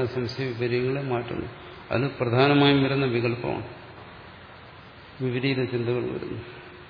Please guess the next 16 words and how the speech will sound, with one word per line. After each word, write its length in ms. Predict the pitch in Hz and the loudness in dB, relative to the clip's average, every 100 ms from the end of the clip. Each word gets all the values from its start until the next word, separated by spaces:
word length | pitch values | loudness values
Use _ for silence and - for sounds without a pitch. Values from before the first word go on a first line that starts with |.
| - - - - - - | -20 -20 -20 -20 -18 -8
അത് 160 | 127 135 131 - 127 131 | -2 0 0 -4 -2 0
എവിടെ 220 | 131 135 | 2 4
എപ്പോ 240 | 135 - 143 | 2 2 4
വരുന്നു? 300 | 131 127 127 117 95 - - - - - - - - | 4 6 4 4 0 -8 -14 -16 -16 -16 -18 -16 -10
പറയുന്നു 360 | 135 131 127 120 | -4 -2 -2 0
തത്വമസി 540 | 123 - 127 120 127 | -2 0 2 2 2
എന്ന് 140 | 123 135 | 0 0
ഉപദേശിക്കുന്നു. 580 | 113 110 - - - - - - - - - - - - - - - - - - - - - - - | 0 0 -2 -6 -8 -10 -12 -16 -18 -18 -20 -20 -20 -18 -18 -18 -18 -18 -18 -18 -18 -18 -18 -18 -14
അപ്പൊ 140 | 143 139 123 | -2 0 2
അത് 140 | 135 127 127 107 - - - - - - - - - - - - - - - - - - 127 | 0 -2 -4 -10 -14 -16 -16 -18 -20 -20 -20 -18 -14 -12 -12 -14 -16 -16 -18 -20 -20 -8 -2
ഒന്നും 180 | 123 120 | 2 4
മനസ്സിലാകാതിരിക്കും, 840 | 120 123 123 123 120 117 117 123 123 | 2 4 4 4 4 2 2 2 0
അജ്ഞാനം 380 | - 120 120 123 123 | 0 2 4 2 0
വരും. 200 | 127 127 - - - - - - - - - - - - - - - - - | -2 -6 -10 -14 -14 -16 -18 -16 -12 -12 -12 -12 -14 -16 -18 -18 -20 -14 -4
അല്ലെങ്കിൽ 260 | 110 131 135 | 0 4 6
അതിന് 160 | 131 | 6